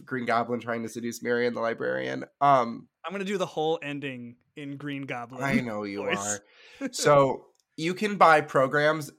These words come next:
Speaker 1: Uh, uh, there's a lot of the programs, um, tickets, a keychain, a T-shirt. There was a T-shirt.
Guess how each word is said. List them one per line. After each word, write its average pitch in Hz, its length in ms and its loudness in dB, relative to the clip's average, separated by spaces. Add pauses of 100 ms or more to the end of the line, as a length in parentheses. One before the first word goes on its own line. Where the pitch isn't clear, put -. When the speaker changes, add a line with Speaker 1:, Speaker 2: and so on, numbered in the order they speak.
Speaker 1:
Uh, 92 220 -2
uh, 123 280 0 (220)
there's 127 280 -4
a 120 40 2
lot 117 280 4
of 120 120 -2
the 127 80 -6
programs, 117 600 0 (140)
um, 110 240 2
tickets, 113 640 -4 (100)
a 110 80 -4
keychain, 107 720 -4
a 139 60 -8
T-shirt. 135 640 -6
There 110 80 -6
was 104 160 -6
a 139 60 -8
T-shirt. 131 520 -10